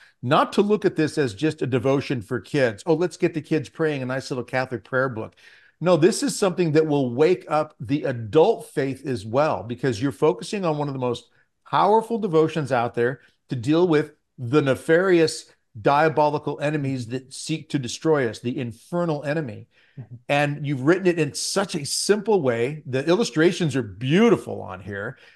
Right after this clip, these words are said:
Speaker 1: They're very, very inspiring. They're, they're, they bring a sense of something in us that God wants us to have, and that's an appreciation for beauty. There's so much ugliness in the world and so much cheap art,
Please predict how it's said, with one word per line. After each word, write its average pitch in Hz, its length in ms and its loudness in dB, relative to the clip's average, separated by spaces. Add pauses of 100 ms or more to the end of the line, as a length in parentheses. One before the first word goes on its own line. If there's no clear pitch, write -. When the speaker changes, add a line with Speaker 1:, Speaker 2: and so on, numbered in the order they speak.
(120)
Speaker 1:
They're 120 120 -2
very, 160 360 6
very 143 260 4
inspiring. 113 600 -6
They're, 147 200 0
they're, 147 360 -4
they 139 120 0
bring 160 420 0
a 226 40 2
sense 175 380 0
of 147 100 0
something 151 460 0
in 151 200 -2
us 147 160 -4
that 127 200 -4
God 135 260 0
wants 131 280 -6
us 127 120 -6
to 139 100 -4
have, 127 320 -2
and 120 100 -8
that's 131 180 -6
an 131 80 -4
appreciation 131 640 -6
for 107 100 -16
beauty. 110 440 -8 (380)
There's 117 160 -6
so 190 160 0
much 226 260 0
ugliness 160 500 2
in 151 80 -6
the 139 80 -6
world 139 340 -4
and 120 140 -8
so 156 200 -6
much 156 300 -4 (240)
cheap - 500 -6 (360)
art, 131 460 -2